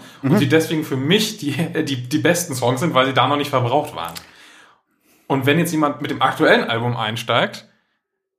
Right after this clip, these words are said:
Speaker 1: dann ist das für den wahrscheinlich das Beste, weil's einfach genau das Gleiche ist. <laughs>
Speaker 2: Du greifst mir etwas vorweg tatsächlich zu meinem Fazit.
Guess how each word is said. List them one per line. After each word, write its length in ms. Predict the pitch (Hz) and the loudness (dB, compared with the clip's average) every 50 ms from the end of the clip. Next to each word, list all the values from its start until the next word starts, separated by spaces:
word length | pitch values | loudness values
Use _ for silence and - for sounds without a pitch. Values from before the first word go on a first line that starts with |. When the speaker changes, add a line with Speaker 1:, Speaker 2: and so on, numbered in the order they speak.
| _ _ _ _ _ | _ _ _ _ _
Speaker 1:
dann 180 | - 123 123 120 | -4 -4 -4 -4
ist 220 | 123 147 156 - | -4 -6 -4 -4
das 160 | 151 143 143 | -4 -4 -4
für 140 | - - 135 - | -4 -4 -2 0
den 180 | 156 190 185 | 0 0 2
wahrscheinlich 460 | 147 123 117 110 113 113 110 113 113 | 2 2 0 0 0 0 0 0 0
das 160 | 113 117 110 110 | 0 -2 -2 0
Beste, 640 | 117 113 113 110 - - 123 139 175 208 214 - - _ _ _ _ _ _ _ _ _ _ _ _ _ _ _ _ _ _ _ _ _ | 0 0 0 0 -2 0 0 2 2 0 -2 -6 -14 _ _ _ _ _ _ _ _ _ _ _ _ _ _ _ _ _ _ _ _ _
weil's 300 | - 123 127 147 160 156 | -6 0 2 2 2 2
einfach 280 | - 156 170 185 214 220 | 0 0 0 0 0 0
genau 240 | 277 254 254 247 254 | 2 4 4 6 6
das 180 | 302 311 277 | 6 6 4
Gleiche 380 | - 269 - 277 339 370 359 294 | 2 0 2 4 4 4 2 0
ist. 640 | 208 165 - 147 156 156 156 320 - - - - - 240 | -2 0 2 2 4 6 6 6 4 4 0 -2 -2 -2
<laughs> 40 | - - - - - - - - - - - 214 208 202 - 220 240 269 311 302 - - | -2 -4 -8 -14 -14 -16 -18 -18 -16 -12 -12 -12 -12 -12 -14 -12 -12 -12 -12 -14 -6 -2
Speaker 2:
Du 520 | - - - - 220 - - 208 180 160 156 | 0 0 2 2 2 2 2 2 2 2 0
greifst 400 | - 120 131 185 208 214 - - | -2 -4 -4 -4 -4 -4 -4 -4
mir 140 | 156 170 160 | -2 -2 -2
etwas 280 | 156 160 160 160 160 | -2 -4 -4 -6 -6
vorweg 400 | - - 160 160 165 196 202 - - | -6 -6 -6 -6 -6 -8 -10 -10 -10
tatsächlich 560 | - 92 90 - - 90 92 - 127 - - | -10 -10 -8 -8 -8 -8 -8 -6 -8 -8 -8
zu 100 | - 127 | -6 -6
meinem 180 | 127 123 131 135 | -4 -4 -4 -2
Fazit. 560 | 127 - 160 165 160 - - 123 120 123 - | 0 0 0 0 0 0 -2 -2 -2 -2 -6